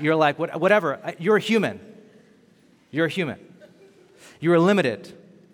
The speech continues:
You've been created by God. You need relationships, good, healthy ones." And we share this humanity with the rest of the world. This keeps us from thinking that we're superhuman,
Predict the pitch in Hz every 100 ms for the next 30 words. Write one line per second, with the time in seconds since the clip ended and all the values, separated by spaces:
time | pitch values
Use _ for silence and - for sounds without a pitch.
0 | _ _ _ - _ 165 165 170 202 202
1 | 190 185 175 165 127 - - _ _ _
2 | _ - 165 170 196 196 190 185 185 139
3 | 147 - 120 185 196 147 196 170 135 107
4 | 95 98 - - _ _ _ - - 165
5 | 175 175 - 214 214 214 208 196 185 -
6 | 196 - 190 180 190 170 156 165 - 156
7 | 151 175 - 151 143 135 147 147 98 -
8 | - - _ _ _ _ _ _ _ _
9 | - - 160 - 220 214 214 208 190 147
10 | 202 190 185 175 151 165 156 - 220 208
11 | 185 - 208 185 101